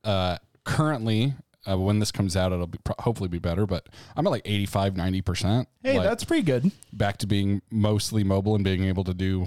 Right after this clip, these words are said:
Speaker 1: most of what I was able to do before. Still having a little bit of issues with my right calf,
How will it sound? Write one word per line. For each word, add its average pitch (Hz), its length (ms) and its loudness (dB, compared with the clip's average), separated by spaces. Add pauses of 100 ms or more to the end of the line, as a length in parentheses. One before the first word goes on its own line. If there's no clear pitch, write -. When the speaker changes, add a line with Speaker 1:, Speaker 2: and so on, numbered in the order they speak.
(160)
Speaker 1:
most 98 320 0
of 90 80 -4
what 90 140 2
I 87 80 2
was 87 140 -2
able 90 160 -2
to 87 100 -2
do 87 120 -4
before. 90 540 -2
Still 147 180 0
having 120 160 0
a 104 40 0
little 104 140 2
bit 95 120 0
of 90 60 -4
issues 95 360 -4
with 90 80 -2
my 90 120 -2
right 87 300 -2
calf, - 500 -4